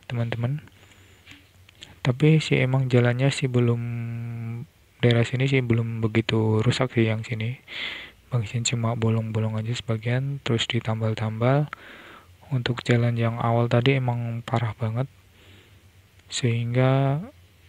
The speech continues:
eh, diperbaiki, ya, seluruh badan jalan kanan ataupun kiri. Semoga kalian suka dengan video ini, semoga anggarannya juga,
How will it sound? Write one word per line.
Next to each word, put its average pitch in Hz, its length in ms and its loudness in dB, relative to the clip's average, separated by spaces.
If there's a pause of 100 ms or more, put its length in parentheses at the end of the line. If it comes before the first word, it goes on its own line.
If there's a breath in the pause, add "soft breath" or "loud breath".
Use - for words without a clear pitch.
(1160 soft breath)
eh, 113 720 0 (720 loud breath)
diperbaiki, 120 800 4
ya, 113 160 0 (320)
seluruh 117 640 4 (1040 loud breath)
badan 117 400 2
jalan 113 480 0
kanan 117 400 0
ataupun 117 480 -2
kiri. 117 480 0 (1040 loud breath)
Semoga 117 880 0 (480)
kalian 117 480 4
suka 123 320 2
dengan 123 240 0
video 120 320 0
ini, 120 240 0
semoga 123 560 -2
anggarannya 117 560 -2
juga, 113 400 -2